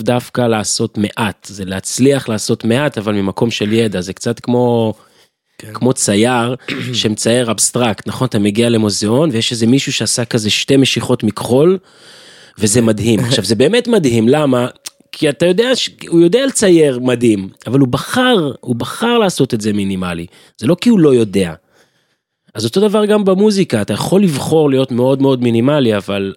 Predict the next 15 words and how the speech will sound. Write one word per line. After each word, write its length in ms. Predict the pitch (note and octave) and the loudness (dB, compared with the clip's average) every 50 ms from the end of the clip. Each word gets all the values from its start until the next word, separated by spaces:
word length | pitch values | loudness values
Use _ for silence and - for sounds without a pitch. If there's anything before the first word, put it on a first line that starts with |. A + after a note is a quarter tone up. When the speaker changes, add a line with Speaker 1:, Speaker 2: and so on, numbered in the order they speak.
| _ - | _ -14
Speaker 1:
אבל 280 | A2 F#2+ G2 G2 F#2+ | -14 -12 -12 -12 -10
רק 260 | F#2+ G#2+ B2+ C3+ - | -8 -6 -6 -6 -6
אחרי 320 | D#3 - - B2 C3 C#3 C3 | -8 -8 -6 -2 0 0 0
שיש 300 | - B2 A2 A2 - B2 | -2 -4 -6 -6 -6 -8
לך 160 | A#2+ - - | -10 -10 -10
בסיס, 640 | G2+ F2+ - - - - - A2+ A2+ G#2+ - - - | -10 -10 -8 -6 -6 -4 -2 -2 -4 -4 -4 -8 -10
כאילו, 500 | - - A2+ G#2+ G2+ F#2+ F#2+ F#2 F#2 F#2 G2 | -8 -6 -4 -4 -4 -4 -6 -8 -8 -8 -10
מוזיקלי 560 | G2 G2+ G2+ G2+ F#2+ - A2+ G#2+ G2+ G#2 G2 | -10 -10 -10 -12 -10 -8 -8 -6 -6 -6 -8
אמיתי. 340 | F#2 F2+ - - - F2+ - - | -8 -10 -12 -12 -14 -10 -6 -6
Speaker 2:
אותי, 200 | B2+ - F3+ D3+ | -2 -2 -2 -2
כשמישהו 360 | - D3+ C#3 D3 C#3 D3 C#3 | -2 -2 -2 -2 -2 -4 -4
שואל, 320 | - - A2 A#2+ C#3 D3 | -2 -2 -2 -2 -2 -2
ושימו 320 | C3+ A2+ - D3 C#3 C#3 C3+ | -4 -6 -4 -2 0 0 2
לב 180 | C3 A#2+ A2 | 0 0 -2
לטיפ, 260 | G#2 - - C#3 C#3+ | -4 -4 -4 -4 -4